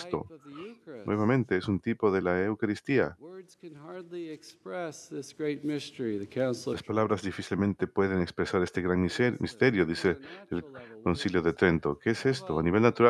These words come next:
Speaker 2: Eucharist
Speaker 1: incluso, ¿qué es
Speaker 2: itself?
Speaker 1: esto? ¿Qué tal la
Speaker 2: Its
Speaker 1: Eucaristía
Speaker 2: flesh and
Speaker 1: misma?
Speaker 2: blood, body, blood,
Speaker 1: Su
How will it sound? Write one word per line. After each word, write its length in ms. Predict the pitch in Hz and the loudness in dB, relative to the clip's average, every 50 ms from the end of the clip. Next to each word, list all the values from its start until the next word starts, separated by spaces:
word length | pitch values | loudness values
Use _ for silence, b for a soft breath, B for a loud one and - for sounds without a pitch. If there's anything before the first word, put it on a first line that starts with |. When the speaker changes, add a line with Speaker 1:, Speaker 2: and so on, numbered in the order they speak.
| 120 110 | 6 6
Speaker 2:
Eucharist 140 | 98 90 | 2 0
Speaker 1:
incluso, 340 | - - 131 127 - 117 104 - | 0 -2 -4 -2 0 0 2 4
¿qué 80 | 113 117 | 4 2
es 60 | - - | 4 4
Speaker 2:
itself? 120 | 131 139 | 2 2
Speaker 1:
esto? 240 | 135 135 - 85 - B B B B B B | 2 0 -2 -2 -2 B B B B B B
¿Qué 140 | - - 120 | -4 -4 -2
tal 220 | - - 131 131 | 0 0 0 0
la 80 | 123 120 | 0 2
Speaker 2:
Its 80 | 110 98 | 2 0
Speaker 1:
Eucaristía 380 | 98 92 - 95 90 90 - - | 0 0 -2 -4 -4 -2 0 2
Speaker 2:
flesh 80 | 110 101 | 2 4
and 40 | 104 | 4
Speaker 1:
misma? 300 | 123 127 - - 87 78 | 4 2 2 0 0 0
Speaker 2:
blood, 180 | 82 87 82 _ | -2 -6 -12 _
body, 340 | - - 151 160 160 156 151 _ - | -20 -20 -18 -18 -18 -20 -20 _ -20
blood, 180 | - - 151 - | -18 -18 -18 -18
Speaker 1:
Su 160 | - - | -20 -20